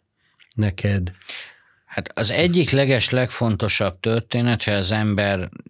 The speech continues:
Speaker 2: nem mindig kifelé figyeljen, hanem saját magára. Tehát nagyon lényeges az, hogy sajnos mindenkit megmenteni nem tudunk.
Speaker 1: Mhm.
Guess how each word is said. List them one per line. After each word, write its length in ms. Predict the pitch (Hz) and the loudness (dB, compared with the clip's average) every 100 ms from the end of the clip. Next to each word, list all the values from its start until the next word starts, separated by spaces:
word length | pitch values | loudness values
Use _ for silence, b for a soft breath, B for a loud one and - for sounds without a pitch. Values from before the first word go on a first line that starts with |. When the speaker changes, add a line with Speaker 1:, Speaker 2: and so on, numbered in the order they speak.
| - 104 | -8 0
Speaker 2:
nem 260 | 107 110 | 2 4
mindig 400 | 104 95 92 90 | 2 2 0 -2
kifelé 460 | - 92 101 92 90 | -4 -4 -2 -2 -2
figyeljen, 640 | - 95 98 95 92 90 | -4 -2 -2 0 -2 -2
hanem 300 | 90 87 87 | -2 -2 -2
saját 420 | - 85 85 82 - | -2 0 -2 -4 -2
magára. 580 | 92 87 85 87 87 87 B B B | -2 0 0 0 -4 -4 B B B
Tehát 400 | 101 104 107 - _ _ _ _ - | -2 0 -2 -8 _ _ _ _ -2
nagyon 460 | 135 147 143 123 113 | 2 4 4 4 2
lényeges 520 | 110 107 104 98 - | 2 0 0 0 0
az, 200 | 104 - | 0 0
hogy 140 | 98 | -2
sajnos 480 | - 104 107 127 113 | -2 0 0 0 0
mindenkit 680 | 90 92 101 113 104 98 - | 0 0 0 0 -2 -4 -2
megmenteni 640 | 90 90 90 87 95 90 | -2 0 -2 -2 -2 0
nem 260 | 90 87 85 | 0 0 -2
tudunk. 480 | 90 80 78 - - | -4 -4 -6 -8 -12
Speaker 1:
Mhm. 100 | - | -14